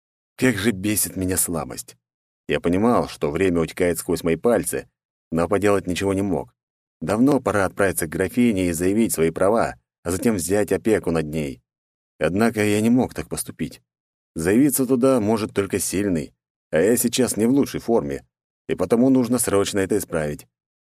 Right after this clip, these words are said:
Думаю, через недельку мы с ней встретимся. И кто знает, чем обернется это знакомство. Тем более, что я не обещал старику Булатову бежать сразу в замок.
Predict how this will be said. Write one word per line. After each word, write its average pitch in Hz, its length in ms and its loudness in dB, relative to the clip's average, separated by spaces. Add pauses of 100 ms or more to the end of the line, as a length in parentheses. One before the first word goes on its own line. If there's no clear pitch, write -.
(180)
Думаю, 156 320 2
через 143 260 2
недельку 131 440 2
мы 110 100 0
с - 100 -4
ней 104 120 0
встретимся. 85 720 -4 (540)
И 69 120 -2
кто 110 180 0
знает, 120 520 0
чем 90 260 0
обернется 85 480 0
это 82 160 -6
знакомство. 87 680 -4 (720)
Тем 110 180 2
более, 147 260 4
что 127 160 0
я 123 140 4
не 120 100 4
обещал 127 340 0
старику 87 420 -2
Булатову 90 500 0
бежать 95 420 -2
сразу 82 320 0
в 78 60 -6
замок. 85 380 -2